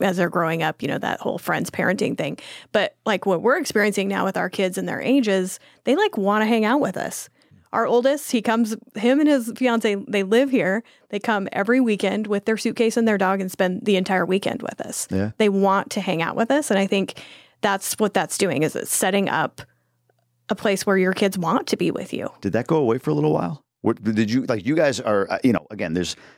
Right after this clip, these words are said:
Speaker 2: there's not, not, not perfect, I know, but a lot of intentionality around what you are as parents. The, that example you talked about from eight on, from your daughter's eight on, your oldest son's twelve on, um, being a yes person as opposed to no, all that, right? Like, so, but did they go away still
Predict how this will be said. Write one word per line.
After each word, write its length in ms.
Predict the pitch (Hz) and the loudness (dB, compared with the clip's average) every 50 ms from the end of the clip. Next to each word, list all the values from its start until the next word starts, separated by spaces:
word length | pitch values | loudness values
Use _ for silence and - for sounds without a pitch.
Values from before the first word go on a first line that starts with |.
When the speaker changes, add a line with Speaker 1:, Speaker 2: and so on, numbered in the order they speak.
| _ - | _ -6
Speaker 2:
there's 220 | - 113 110 92 | -2 -2 0 0
not, 180 | 131 131 - - | 0 -2 -2 -2
not, 180 | 135 135 139 | -4 -4 -2
not 200 | 143 143 120 - | 0 -2 0 0
perfect, 360 | - - 90 76 - 87 85 - | -2 -4 -4 -6 -6 -4 -2 0
I 40 | |
know, 100 | 90 87 | 0 0
but 100 | - 82 | 0 0
a 40 | 80 | 0
lot 180 | 80 92 117 127 | 2 2 2 2
of 80 | 127 | 0
intentionality 760 | 123 123 123 123 117 - - 107 95 92 90 90 90 87 85 | 0 0 0 -2 -2 0 0 0 0 2 0 0 0 0 0
around 280 | 80 78 80 78 78 82 | 0 2 0 0 2 0
what 120 | 92 - | 0 0
you 140 | 90 92 92 | 2 2 2
are 120 | 85 80 | 2 2
as 100 | 76 - | 0 -2
parents. 380 | - - 87 76 69 76 - - | -4 -6 -4 -4 -4 -6 -6 -2
The, 200 | - 78 73 73 | -2 -2 0 0
that 180 | - 90 85 85 | 0 -2 -2 -2
example 380 | 82 - - 90 85 - 90 | -2 -2 -2 -2 0 0 -2
you 80 | 78 71 | -2 -2
talked 220 | 82 82 80 - | -2 -4 -4 -4
about 180 | - 80 76 - | -4 -4 -4 -2
from 340 | - 82 76 73 73 73 71 - | -4 -4 -2 -2 -4 -4 -2 -2
eight 220 | 95 92 85 - - | 0 0 0 0 -2
on, 380 | 90 87 78 71 73 71 73 | -2 -2 -2 -2 -4 -4 -6
from 140 | - 90 80 | -6 -4 -4
your 100 | 78 76 | -4 -2
daughter's 320 | 98 95 87 82 80 73 | -2 -2 -2 -2 -2 -2
eight 200 | 71 78 78 78 - | -2 -2 -2 -2 -2
on, 200 | 78 78 73 73 | -4 -4 -4 -4
your 200 | 73 73 65 - | -6 -8 -6 -4
oldest 260 | 73 87 87 92 87 - | -4 -2 -2 -4 -4 -4
son's 160 | 80 76 69 | -4 -4 -6
twelve 280 | - - 92 87 87 85 | -6 -4 -4 -4 -2 -4
on, 200 | 73 71 71 - - - - - - _ - | -4 -4 -6 -8 -12 -20 -20 -20 -14 _ -6
um, 320 | 87 85 80 80 78 80 | -4 -4 -4 -4 -6 -8
being 320 | - - 117 110 110 104 101 | -2 0 0 2 2 2 0
a 20 | |
yes 320 | 101 98 117 - 90 - | 0 0 0 0 -2 -4
person 380 | - - 90 85 - - 92 80 | -4 -4 -4 -4 -2 -4 -6 -6
as 80 | 80 - | -8 -8
opposed 280 | - 95 92 90 - - | -4 -4 -4 -4 -4 -4
to 40 | |
no, 160 | 90 92 85 82 | -2 -2 0 0
all 220 | 120 123 117 98 | 2 2 2 0
that, 100 | 82 82 | 0 0
right? 80 | 98 104 | 0 0
Like, 140 | 107 101 | 0 0
so, 200 | - 107 98 92 - - - - _ _ | 0 -2 -2 -2 -6 -12 -20 -20 _ _
but 160 | - 123 123 - | -4 -4 -4 -4
did 140 | - 117 | -6 -2
they 120 | 98 127 143 | -2 -2 0
go 180 | 139 147 139 | 2 2 2
away 200 | 139 123 123 131 | 2 2 2 0
still 400 | 127 - - - 113 117 127 - | 0 -2 -2 0 0 0 0 -4